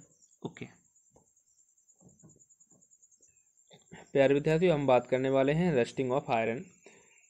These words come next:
किस तरह से आयरन में रस्ट लगता है उसके बारे में, ठीक है। चलो, the formation of brown powdery material on the surface of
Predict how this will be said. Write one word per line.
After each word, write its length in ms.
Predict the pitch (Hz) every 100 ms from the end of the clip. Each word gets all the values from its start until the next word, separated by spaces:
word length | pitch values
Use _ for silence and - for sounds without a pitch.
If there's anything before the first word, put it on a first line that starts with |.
| _
किस 200 | 170 165
तरह 180 | 151 135
से 520 | 131 139 139 135 131 - _ _ _ _ -
आयरन 340 | 127 131 131
में 80 | 131
रस्ट 300 | 131 131 -
लगता 320 | 123 - 127
है 120 | 143 170
उसके 240 | - 117
बारे 220 | 120 117
में, 160 | 117 113
ठीक 240 | - -
है। 100 | 196 202 _ _ _ _
चलो, 220 | - - - _ _ _ _ - - - - _ -
the 140 | 170 185
formation 420 | 220 262 330 302
of 220 | 262 180
brown 260 | 190 202 202
powdery 460 | 175 165 175 180 160
material 400 | 156 151 160 160
on 180 | 151 147
the 100 | 147
surface 480 | 156 143 160 156
of 100 | 147